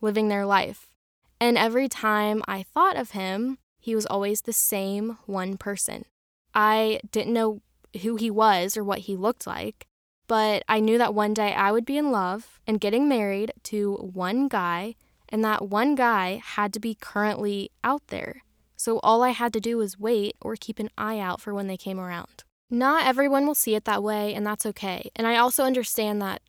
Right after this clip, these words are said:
my story may not help you in any way at all. It might just be annoying because it worked out for me so early, and I completely understand that. So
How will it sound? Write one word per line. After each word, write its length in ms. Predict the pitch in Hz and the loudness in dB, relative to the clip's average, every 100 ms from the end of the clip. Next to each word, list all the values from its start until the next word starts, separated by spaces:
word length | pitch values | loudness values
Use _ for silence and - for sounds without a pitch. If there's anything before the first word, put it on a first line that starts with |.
| _ - | _ -4
my 320 | 220 220 254 | 0 2 2
story 720 | - - 214 214 208 196 185 - | 0 0 2 2 2 0 -2 -4
may 180 | 208 208 | -2 2
not 200 | 226 - | 2 0
help 280 | - 208 202 | 0 -2 -2
you 160 | 196 | -4
in 120 | 190 - | -4 -4
any 220 | 202 196 | -4 -2
way 160 | 190 185 | -2 -4
at 120 | 180 | -6
all. 260 | 180 175 175 | -6 -4 -4
It 100 | 196 | -4
might 200 | 208 214 | -4 -4
just 200 | 240 - | -6 -6
be 120 | 208 | -4
annoying 580 | 185 180 190 180 170 185 | -4 -4 -4 -6 -6 -8
because 260 | 185 196 | -8 -8
it 140 | 185 196 | -6 -6
worked 200 | 190 - | -6 -4
out 160 | 185 | -6
for 140 | - 190 | -6 -6
me 160 | 185 | -6
so 300 | 180 190 185 - | -4 -6 -6 -6
early, 480 | 196 214 262 269 - - | -2 0 0 -2 -4 2
and 180 | 247 240 | 4 4
I 160 | - 254 | 4 2
completely 520 | - 247 269 220 220 | 0 0 2 2 2
understand 480 | 208 202 - 190 180 | 2 -2 -2 -4 -4
that. 260 | 160 - - | -6 -8 -6
So 340 | 190 180 | -4 -2